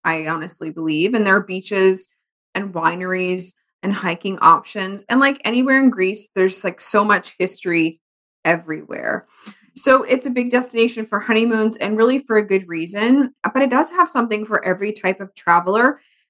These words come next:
And I think if you wanna go to Greece, you could just make it one of your stops that, so that you could experience other smaller, less crowded islands, but it's such a classic that could add,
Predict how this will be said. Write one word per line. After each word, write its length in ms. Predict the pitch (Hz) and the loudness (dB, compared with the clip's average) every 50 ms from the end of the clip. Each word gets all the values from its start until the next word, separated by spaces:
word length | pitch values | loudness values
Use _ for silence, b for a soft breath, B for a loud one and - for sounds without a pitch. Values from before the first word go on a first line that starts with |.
| b | b
And 120 | 247 262 285 | 2 4 4
I 80 | 294 | 4
think 240 | 285 - 285 320 349 | 2 2 0 0 2
if 120 | 359 359 | 0 0
you 140 | 392 349 339 | 0 0 2
wanna 220 | 302 269 254 240 226 | 4 4 4 2 2
go 160 | 214 214 208 | 2 2 2
to 80 | 202 | 0
Greece, 440 | 190 - - 220 240 233 226 226 - | -2 -8 -8 -6 -4 -4 -4 -2 -2
you 120 | 233 226 226 | -2 0 2
could 120 | 240 233 | 2 2
just 220 | 226 220 240 - | 4 2 2 2
make 180 | 247 214 214 214 | 2 2 2 2
it 160 | 220 - - | 0 -2 -2
one 200 | - 190 214 208 | -2 -4 -2 -2
of 100 | 196 196 | -4 -4
your 140 | 185 180 185 | -4 -4 -2
stops 580 | - - - - - 170 170 185 262 254 - - | -2 -2 -2 0 2 4 4 4 4 2 -2 -6
that, 180 | - 220 - - | -6 -6 -6 -4
so 160 | - 240 220 | -2 0 2
that 140 | 220 - - | 2 2 0
you 140 | 202 226 226 | -2 -6 -8
could 280 | - - - 233 220 | -4 0 4 6 6
experience 720 | 226 220 - - - - - 208 208 202 196 196 196 - - - | 6 4 2 -2 -8 -6 -6 -6 -4 -4 -4 -6 -8 -6 -4 -2
other 260 | 175 180 185 196 196 | 0 2 2 0 0
smaller, 540 | - - - - 196 180 175 175 180 185 185 | -2 -4 -4 0 2 4 4 6 6 4 2
less 280 | 180 170 156 180 - - | 2 2 0 -2 -2 -4
crowded 460 | - - - - 165 170 175 175 170 - - | -12 -6 -2 0 0 2 2 0 -4 -2 -2
islands, 540 | 160 156 160 165 185 196 226 254 269 262 - | -2 -2 -2 -4 -6 2 4 4 4 4 4
but 180 | - 196 190 | 0 0 0
it's 260 | 180 165 - - - | 0 -2 -4 -2 -2
such 240 | - - 202 - - | -2 -2 -4 -6 -6
a 60 | 214 208 | -6 -8
classic 880 | 208 - - - - 185 165 160 175 185 - - 240 254 277 269 - | -8 -10 -12 -4 2 4 6 6 4 2 -2 -4 -4 -4 -4 -4 -2
that 140 | - 180 185 | -2 -2 -2
could 100 | - - | -2 -2
add, 180 | - 170 165 | -2 -2 -2